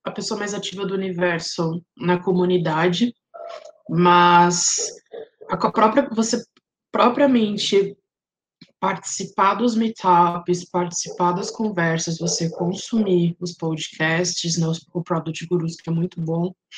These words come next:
e a própria Mulher de Produto, quanto, ah, mais imersivo, melhor.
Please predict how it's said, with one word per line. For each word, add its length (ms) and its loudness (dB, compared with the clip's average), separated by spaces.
e 120 4
a 60 4
própria 260 0
Mulher 320 4
de 140 2
Produto, 640 2
quanto, 500 2
ah, 400 2
mais 300 4
imersivo, 960 2
melhor. 720 2